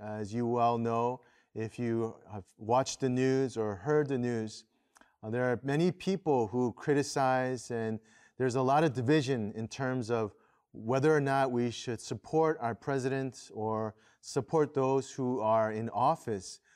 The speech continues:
when it comes to making decisions that affect all the, all of the citizens. Now, this is not a new topic, uh, for Jesus. In fact, he was often asked these questions, and even religious leaders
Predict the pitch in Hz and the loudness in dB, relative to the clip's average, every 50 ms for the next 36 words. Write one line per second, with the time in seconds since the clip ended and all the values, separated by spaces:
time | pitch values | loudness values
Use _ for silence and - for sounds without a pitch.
0 | _ _ - 113 120 113 110 101 - - - 131 127 123 123 117 - - - 123 | _ _ -8 -4 -4 -4 -4 -6 -8 -8 -6 -6 -4 -4 -6 -8 -10 -10 -6 -4
1 | 117 113 113 120 127 120 - 127 120 110 110 117 - - - 175 175 127 135 127 | -4 -2 -2 -2 -2 -2 -4 -4 -4 -2 -4 -4 -4 0 2 2 2 2 0 -2
2 | 117 117 120 113 - - - _ _ _ _ _ _ - 127 117 113 113 - - | -4 -4 -6 -8 -12 -16 -20 _ _ _ _ _ _ -2 0 0 0 -2 -4 -6
3 | 113 113 - - - 139 135 120 - - - - - _ _ _ _ - 120 127 | -10 -10 -8 -4 -2 -2 -2 -2 -4 -10 -18 -20 -20 _ _ _ _ 2 4 4
4 | 127 131 135 131 135 - - - 101 123 131 131 131 123 113 - - 160 151 147 | 6 4 4 2 0 -2 -2 -2 0 2 2 2 2 0 -2 -2 -2 -2 0 0
5 | 127 104 110 95 92 95 - - - _ _ _ _ _ _ _ _ _ _ _ | -2 -2 -6 -8 -8 -10 -16 -20 -20 _ _ _ _ _ _ _ _ _ _ _
6 | _ _ _ _ - _ _ - 123 113 113 117 147 147 151 - 170 143 123 151 | _ _ _ _ -20 _ _ -4 -2 0 2 2 2 0 0 -2 -2 -2 0 0
7 | 151 151 151 143 - - - - - - - 127 131 135 139 139 - - - 147 | 2 2 2 0 -2 -8 -20 -20 -8 -4 -2 0 2 2 2 0 -2 -2 0 0
8 | 139 143 - - 120 104 - - - - 107 104 101 - - 120 110 98 123 131 | 0 2 2 -2 -4 -4 -6 -10 -16 -12 -12 -12 -10 -6 -6 -6 -4 -2 0 0
9 | 135 127 110 113 92 - - - - - 117 120 117 - 139 139 135 131 117 - | 0 2 0 -4 -6 -8 -10 -16 -16 -12 -10 -10 -6 -2 0 2 2 0 -2 -6
10 | - _ _ _ - _ _ _ - 151 143 123 143 143 143 151 - 160 143 110 | -14 _ _ _ -20 _ _ _ 0 2 2 4 4 4 2 2 0 -4 -4 -2
11 | 123 151 175 185 - - 156 131 - - - 139 120 113 - - - 120 107 104 | 0 0 0 0 -2 -2 -4 -4 -4 -6 -4 -4 -4 -4 -4 -8 -8 -6 -4 -4
12 | 104 104 - - - 110 113 113 113 117 113 110 110 - - _ _ _ _ _ | -6 -8 -10 -14 -12 -8 -6 -4 -4 -4 -4 -4 -6 -8 -14 _ _ _ _ _
13 | _ 151 151 147 151 143 127 139 131 139 147 143 147 151 - - 127 151 165 165 | _ 0 2 2 2 4 4 4 4 4 4 4 2 0 0 0 0 2 4 4
14 | 151 123 117 104 - - - - | 4 2 2 -2 -4 -10 -16 -20